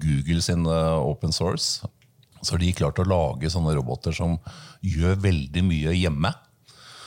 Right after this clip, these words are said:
Eh, så alle de kjedelige tingene som, eh, i hvert fall vi, ofte vi, vi menn ikke synes er så gøyalt.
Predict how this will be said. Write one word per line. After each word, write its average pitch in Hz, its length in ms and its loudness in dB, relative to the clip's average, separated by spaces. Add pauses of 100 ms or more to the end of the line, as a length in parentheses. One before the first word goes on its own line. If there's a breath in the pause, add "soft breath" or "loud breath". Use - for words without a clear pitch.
(240 loud breath)
Eh, 87 800 2
så 82 420 -2 (120)
alle 90 180 2
de 90 160 4
kjedelige 76 320 0
tingene 76 340 0
som, 85 240 0
eh, 80 520 2
i 76 100 0
hvert - 80 -6
fall 85 180 0
vi, 80 300 2
ofte 73 340 -2
vi, 78 300 0 (400)
vi 76 220 0
menn 78 340 2
ikke 101 220 0
synes 98 160 0
er 98 80 0
så 95 100 -2
gøyalt. 90 480 0